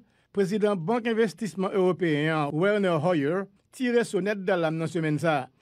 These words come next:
lè l te di Ikrèn chita sou yon gwo kantite ble ke peyi a pa kapab ekspòte. Li chita kounye la sou ble ki vo 8 500 milyon dola.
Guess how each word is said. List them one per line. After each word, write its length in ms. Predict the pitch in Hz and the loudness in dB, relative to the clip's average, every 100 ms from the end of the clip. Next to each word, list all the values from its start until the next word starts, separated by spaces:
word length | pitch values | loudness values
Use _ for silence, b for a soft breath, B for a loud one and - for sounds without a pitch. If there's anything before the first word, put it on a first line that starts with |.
| _ 147 | _ 0
lè 140 | 175 | 2
l 100 | 196 202 | 2 0
te 100 | 180 | -2
di 340 | 185 202 202 - _ 190 | 0 -2 -4 -12 _ -4
Ikrèn 420 | 185 - 220 214 | -4 0 0 0
chita 460 | - 190 - 214 | -4 -8 -2 -2
sou 160 | 202 190 | 0 -4
yon 140 | 180 151 | -4 0
gwo 140 | 196 | 0
kantite 420 | 196 175 190 180 170 | 0 -4 -2 -2 0
ble 320 | 160 175 190 - _ - | 0 0 -4 -16 _ -4
ke 140 | 180 | -4
peyi 440 | 170 170 147 147 147 | -2 -4 -2 -2 0
a 60 | 143 _ _ | -2 _ _
pa 120 | 175 156 | -8 -4
kapab 340 | 156 160 165 | -6 -4 -4
ekspòte. 460 | 165 - 175 151 - - _ _ _ _ _ _ _ _ _ _ _ _ _ 233 - 226 233 233 - 226 - 226 202 185 170 196 180 175 180 - _ _ _ 143 | -4 -2 -4 -4 -14 -20 _ _ _ _ _ _ _ _ _ _ _ _ _ -4 -2 0 0 0 0 -2 0 0 2 2 2 2 2 2 2 0 _ _ _ -2
Li 160 | 170 | -2
chita 320 | - 202 220 | -2 -2 -2
kounye 280 | 214 208 196 202 | -2 0 2 2
la 280 | 208 214 202 | 2 0 -4
sou 220 | - 208 | -6 -2
ble 220 | 175 202 214 | 2 2 0
ki 160 | 214 | -4
vo 380 | 180 202 208 214 | -2 2 2 -2
8 300 | 175 151 226 226 208 196 | -6 0 2 2 2 0
500 360 | 196 190 190 | -2 -4 -2
milyon 320 | 180 180 185 170 | 0 0 -2 0
dola. 300 | 170 170 | 2 2